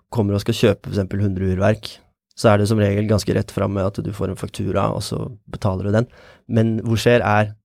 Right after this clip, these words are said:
helt motsatt. Der fikk vi, vi trodde alt var o-, ok, og vi skulle da legge inn bestillingen, men så viser det seg at når vi da skulle legge inn den bestillingen, så måtte vi først bli godkjent, altså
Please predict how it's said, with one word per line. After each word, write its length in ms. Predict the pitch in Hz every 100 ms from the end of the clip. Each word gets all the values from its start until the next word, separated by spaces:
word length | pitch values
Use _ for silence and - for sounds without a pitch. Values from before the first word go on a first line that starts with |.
| _ -
helt 240 | - 117 113
motsatt. 460 | 101 127 135 - _ _ _ -
Der 100 | 120
fikk 180 | 123 -
vi, 140 | 131 117
vi 80 |
trodde 220 | 131 123 - -
alt 240 | 147 147 123
var 160 | 117 110
o-, 40 | - - 117
ok, 160 | 113 151 156 _ _ _ _ _ _ -
og 100 | 127
vi 60 | 123
skulle 300 | 135 113 113
da 240 | 110 110 107 - _ -
legge 160 | 127 101
inn 80 | 104
bestillingen, 540 | 107 104 101 143 160 123
men 120 | 123 120
så 80 | 123
viser 220 | 113 104
det 60 | 101
seg 100 | 110
at 20 |
når 140 | 110 110
vi 80 | 110
da 60 | 107
skulle 220 | 123 117
legge 100 | 104
inn 60 |
den 80 | 101
bestillingen, 480 | 104 107 104 123 143
så 80 | 120
måtte 160 | 113 117
vi 80 |
først 200 | 113 104 120
bli 80 | 123
godkjent, 540 | 131 120 101 - 127 156
altså 220 | 120